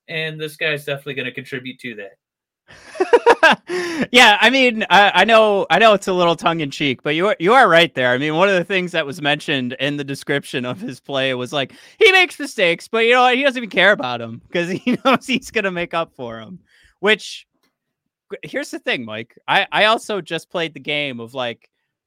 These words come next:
Speaker 2: uh, I, I'm, I'm ragging on Andrew Copp. So as long as I'm getting more offense than you're giving up, um, I,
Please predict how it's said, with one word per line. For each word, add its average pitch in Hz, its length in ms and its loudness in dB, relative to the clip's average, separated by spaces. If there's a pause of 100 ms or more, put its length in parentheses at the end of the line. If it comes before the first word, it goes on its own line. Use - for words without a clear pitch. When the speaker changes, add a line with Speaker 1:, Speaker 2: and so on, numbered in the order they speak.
Speaker 2:
uh, 120 640 -4 (120)
I, 135 200 -4
I'm, 135 320 -8
I'm 139 140 -6
ragging 151 360 0
on 131 140 -2
Andrew 131 340 -6
Copp. 110 440 -4
So 123 500 -4 (300)
as 139 140 -10
long 294 280 2
as 269 120 -8
I'm 226 120 -6
getting 180 360 -4
more 156 280 -2
offense 165 540 -4
than 139 140 -8
you're 135 120 -8
giving 143 340 -6
up, 156 280 -4 (300)
um, 135 640 -2 (1040)
I, 156 120 -6